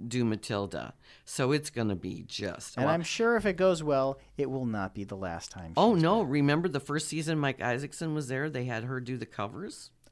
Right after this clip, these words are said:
Speaker 2: Right, they did.
Speaker 1: Yeah. So it's directed by John Tartaglia, speaking of Avenue Q.
Speaker 2: Mm-hmm.
Speaker 1: He started out in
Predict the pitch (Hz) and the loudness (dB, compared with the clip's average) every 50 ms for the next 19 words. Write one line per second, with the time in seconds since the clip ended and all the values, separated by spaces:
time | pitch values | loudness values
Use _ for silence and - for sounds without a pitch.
0 | _ - 180 190 185 143 110 - - - 135 139 151 143 160 175 233 349 - 226 | _ 2 6 6 6 6 4 0 -4 -4 -2 0 2 0 0 0 -4 -8 -10 -14
1 | - - - - - - - - - - 208 175 165 165 - - 180 170 - - | -16 -16 -18 -18 -16 -16 -10 -4 2 6 10 10 10 10 10 8 4 4 4 2
2 | - - 147 147 170 185 180 - 170 139 - 127 127 127 - - 120 113 113 120 | 4 6 8 10 8 8 8 4 2 4 6 6 6 6 4 4 6 6 6 4
3 | - - 117 101 - 165 160 165 175 165 127 101 98 95 107 139 - _ - - | 4 2 0 0 0 0 0 0 0 0 0 0 2 0 0 -2 -4 _ -12 -10
4 | - - - 131 123 - - 113 110 110 110 101 104 104 101 101 95 95 87 - | -10 -6 -4 -4 -4 -2 -2 -2 -2 -2 -2 -2 -2 -4 -2 -2 -2 -2 -4 -4
5 | - - 143 143 107 87 98 127 - 127 127 120 131 131 160 220 247 - - - | -6 -4 -4 -2 -2 -4 -4 -6 -6 -6 -6 -4 -4 -6 -6 -6 -8 -6 -2 0
6 | 175 180 202 - - - 160 139 139 123 135 131 - - 113 104 107 - - _ | 0 0 0 0 0 2 2 4 4 4 2 0 0 0 2 2 2 0 -2 _
7 | _ _ - - 98 101 92 90 92 87 | _ _ -8 -6 -4 -4 -4 -4 -4 -6